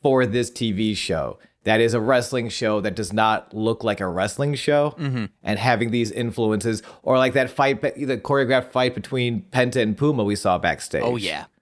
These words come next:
Speaker 1: All these, yeah, all these cool things about, like, hey, why this show was so important. If you're a wrestling fan and you really aren't familiar with it, it's, it's so, this show s-, should have the, should have been bigger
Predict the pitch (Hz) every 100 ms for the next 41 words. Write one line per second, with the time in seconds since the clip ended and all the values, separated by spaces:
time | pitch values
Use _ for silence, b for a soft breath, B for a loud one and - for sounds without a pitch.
0 | _ _ _ 110 131 139 135 - 156 127
1 | - 123 147 139 127 143 139 123 123 117
2 | - - - - - 175 220 262 - 170
3 | 175 160 139 123 - 127 131 135 135 123
4 | 107 - 110 - 117 98 - b b b
5 | b 135 165 185 156 160 196 185 180 170
6 | 147 123 123 190 202 131 123 107 139 143
7 | 147 143 139 156 143 - _ 156 131 -
8 | - 165 151 - - 180 185 180 160 B
9 | B B B - 214 226 - - 165 160
10 | 131 - - - 190 208 202 180 165 123
11 | - 208 202 123 90 135 185 175 107 92
12 | 98 92